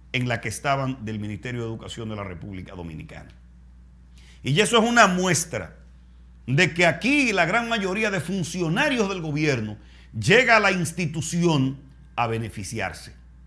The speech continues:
no a beneficiar al pueblo. Y ahí cito el caso de un hospital que me enviaron el jueves, que no me dio tiempo a pasarlo en el programa, y el viernes se nos escapó dentro de la producción, donde en ese hospital no había recursos.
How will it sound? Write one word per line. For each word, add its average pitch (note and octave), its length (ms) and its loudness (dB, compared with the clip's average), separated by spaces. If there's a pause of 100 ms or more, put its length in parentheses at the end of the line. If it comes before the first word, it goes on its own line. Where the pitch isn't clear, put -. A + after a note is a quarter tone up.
(340)
no F#3+ 560 2
a C#3+ 100 2
beneficiar A#2+ 520 -4
al F#2 160 -8
pueblo. E2 340 -14 (360)
Y F#3 180 4
ahí A3 240 6
cito G#3+ 400 -2
el D#3+ 140 0
caso E3 340 0
de C#3 60 -2
un E3 160 -4
hospital D3+ 760 -4 (560)
que G#2 120 -10
me A2 80 -2
enviaron C#3+ 340 -2
el D#3+ 100 -2
jueves, E3 360 -2
que B2 80 -10
no A#2+ 80 -6
me C#3 80 -4
dio D3 160 -4
tiempo D3+ 220 -6
a C3+ 40 -10
pasarlo D3+ 300 -4
en D3 60 -6
el D3 100 -6
programa, E3 340 -4
y E3 80 -4
el D#3 120 -4
viernes F3+ 400 -6
se D#3+ 100 -8
nos D3+ 160 -4
escapó C#3 400 -6
dentro D3 220 -6
de D3 40 -4
la C3 100 -4
producción, A#2 520 -6 (520)
donde E3 800 2
en D#3 240 0
ese G#3+ 220 -2
hospital F3 840 0 (140)
no D3+ 300 -2
había D3+ 260 0
recursos. G#2 800 -10